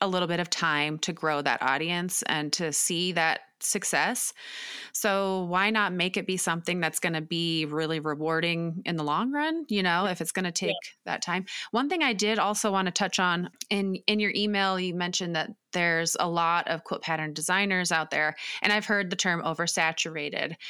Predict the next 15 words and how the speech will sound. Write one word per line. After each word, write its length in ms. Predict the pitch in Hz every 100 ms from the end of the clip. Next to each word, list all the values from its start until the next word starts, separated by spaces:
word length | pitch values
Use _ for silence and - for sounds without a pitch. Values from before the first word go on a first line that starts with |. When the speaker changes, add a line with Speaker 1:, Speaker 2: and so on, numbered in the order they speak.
| - -
Speaker 1:
And 120 | - 190
I 120 | 202
feel 340 | - 277 277
so 720 | 277 - - 240 262 269 262 254
strongly 600 | - - 185 185 175 156
about 280 | 101 95 -
this, 300 | 135 156 -
that, 500 | 170 165 160 165 - - - - - - - - _ _ _ _ _ -
that 320 | 165 190 185
that's 280 | 165 165 208
not 340 | 180 208 185
the 40 | 196
case. 480 | 190 156 147 175 -
And 400 | 202 196 185 185
so 140 | 214